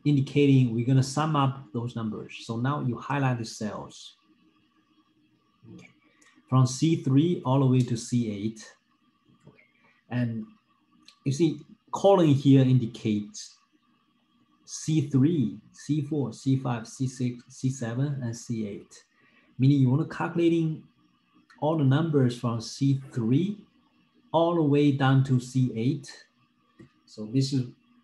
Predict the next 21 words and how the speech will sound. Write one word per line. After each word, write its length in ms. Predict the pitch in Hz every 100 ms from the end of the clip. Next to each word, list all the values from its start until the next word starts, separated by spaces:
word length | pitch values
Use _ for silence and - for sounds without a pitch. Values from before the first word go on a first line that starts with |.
| -
how 260 | - 135
this 420 | 123 123 - - -
colon 480 | - 139 127 113 110
is 340 | 110 - - - - - _ _ _ _ _ _ _ _ _ _ _ _ _ _
functions. 580 | - 120 113 104 - - _ _ _
Okay, 140 | - - -
and 80 | 117
then 140 | 117
close 340 | - 131 135
it. 200 | 151 180 - _ _ _ _ _ _ _ -
Now 120 | 120
you 180 | 127 113
hit 120 | 135
enter. 440 | 127 117 110 104 - _ _ _ _
You 80 | -
also 220 | 123 -
get 180 | 110 120
a 40 | 110
hundred 340 | 110 110 107
fifty-five, 640 | 107 - 104 - - - _ _
right? 200 | 104 -